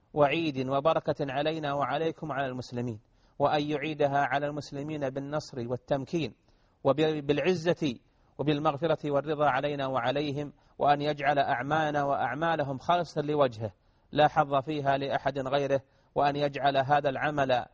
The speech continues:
مشكورا وسعيه مغفورا عنده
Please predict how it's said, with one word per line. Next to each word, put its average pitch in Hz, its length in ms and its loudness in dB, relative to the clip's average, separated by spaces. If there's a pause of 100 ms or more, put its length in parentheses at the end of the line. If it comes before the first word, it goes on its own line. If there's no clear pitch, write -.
(280)
مشكورا 151 720 2 (240)
وسعيه 143 760 2 (220)
مغفورا 151 580 0
عنده 190 380 2